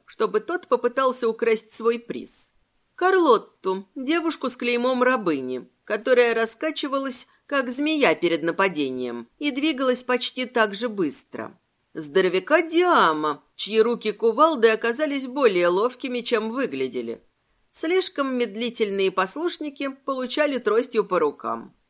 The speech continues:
Слишком грубо — хрясь. Слишком очевидно — хрясь. Слишком неуклюже —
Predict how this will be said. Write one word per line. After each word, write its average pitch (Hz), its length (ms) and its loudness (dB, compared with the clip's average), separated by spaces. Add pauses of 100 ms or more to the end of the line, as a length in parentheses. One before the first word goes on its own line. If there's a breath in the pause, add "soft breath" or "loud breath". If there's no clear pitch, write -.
(120)
Слишком 185 680 -2
грубо — 247 600 -2 (280)
хрясь. 196 640 -2 (360)
Слишком 202 540 0
очевидно — 190 720 -2 (300)
хрясь. 269 680 -2 (260)
Слишком 175 540 -2
неуклюже — 180 680 -2